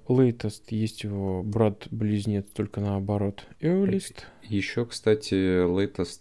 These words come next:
Speaker 2: э, как get работает, он возвращает, э, does not exist, если ничего не нашел. Ну,
Speaker 1: Да,
Speaker 2: это
Speaker 1: в
Speaker 2: в
Speaker 1: отличие
Speaker 2: отличие от first last.
Speaker 1: Да, в этом отношении first last, они безопасные, нет так нет.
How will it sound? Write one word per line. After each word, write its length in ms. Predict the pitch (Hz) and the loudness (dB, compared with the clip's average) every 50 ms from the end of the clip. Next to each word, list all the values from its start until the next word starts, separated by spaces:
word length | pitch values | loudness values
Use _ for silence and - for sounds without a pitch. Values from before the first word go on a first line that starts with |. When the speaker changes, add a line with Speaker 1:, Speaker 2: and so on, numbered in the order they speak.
| - - | -4 0
Speaker 2:
э, 840 | - 87 85 85 85 85 85 82 82 82 82 82 80 80 80 78 78 - | 4 6 6 6 6 6 6 4 2 2 0 0 0 0 0 -2 -2 0
как 180 | - 85 85 | 0 0 2
get 280 | 85 92 95 90 - - | 2 2 0 0 2 2
работает, 500 | 85 80 82 92 98 95 - 95 - - | 0 0 2 0 -2 0 -2 -4 -4 -4
он 100 | 80 78 | -6 -6
возвращает, 640 | 73 82 82 82 - - - 87 85 82 80 - - - | -4 -4 -6 -6 -6 -4 0 2 2 2 0 -2 -4 -4
э, 180 | 80 78 78 78 | -2 -2 -2 -2
does 260 | 87 82 85 80 - | -2 -2 -2 -2 -2
not 140 | - 80 - | -4 -6 -6
exist, 460 | - 82 80 80 80 78 - - - - - - - | -4 -4 -4 -4 -6 -8 -10 -12 -16 -20 -18 -12 -8
если 260 | 82 80 - - 80 | -8 -8 -6 -6 -6
ничего 320 | 76 78 - - - 78 | -6 -6 -6 -6 -6 -4
не 80 | 78 78 | -4 -4
нашел. 480 | 78 78 78 - - 80 76 76 80 - - - - - - - - | -6 -8 -8 -8 -6 -6 -6 -6 -8 -14 -20 -20 -20 -20 -14 -8 -4
Ну, 160 | 104 104 101 | -2 2 2
Speaker 1:
Да, 160 | 110 110 98 - | 4 4 4 4
Speaker 2:
это 140 | - 104 82 | 2 2 4
Speaker 1:
в 40 | |
Speaker 2:
в 20 | 87 87 | 4 4
Speaker 1:
отличие 240 | 110 131 - 92 | 4 4 4 2
Speaker 2:
отличие 360 | 92 120 117 117 85 82 80 82 | 2 2 0 0 0 2 2 0
от 220 | 80 78 - - - - | 0 -2 -4 -10 -10 -4
first 260 | - 78 76 - - - | -4 -2 -2 -4 -4 -4
last. 380 | 78 73 73 71 - - - - - - - - - - - | -2 -2 -2 -4 -8 -14 -20 -20 -20 -20 -20 -20 -16 -10 -6
Speaker 1:
Да, 420 | 110 107 104 101 101 95 87 85 - | -4 -4 -2 -2 -2 -4 -4 -6 -8
в 140 | - 104 | -6 -6
этом 180 | 123 120 - 120 | -6 -4 -4 -4
отношении 500 | 117 113 120 117 117 - - 117 110 107 - - | -2 -2 -2 -4 -2 -2 -2 0 0 -2 -2 -2
first 240 | - 127 117 - - | -2 -4 -4 -4 -4
last, 320 | - 120 110 107 - - 107 | -2 -2 -2 -2 -4 -4 -2
они 160 | 110 110 107 | 0 0 0
безопасные, 720 | 104 110 110 113 120 117 - 190 196 196 - - 104 98 | 0 0 0 0 0 0 0 0 0 0 -2 -4 -2 -2
нет 240 | 98 104 107 107 - | 0 -2 -2 -2 -4
так 200 | - 117 - - | -6 -6 -4 -2
нет. 280 | 117 101 98 - - | -2 -4 -4 -6 -10